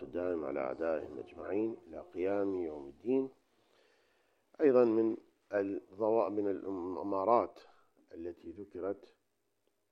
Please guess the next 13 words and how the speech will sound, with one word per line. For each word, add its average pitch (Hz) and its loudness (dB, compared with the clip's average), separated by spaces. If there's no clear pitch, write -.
هو 113 0
قول 117 2
اللغوي، 82 -2
وأن 104 2
قول 127 4
اللغوي 87 -2
هل 127 -6
هو 101 -6
حجة 98 -6
يرجع 110 2
إليه 101 0
ويعمل 107 0
به؟ 98 -8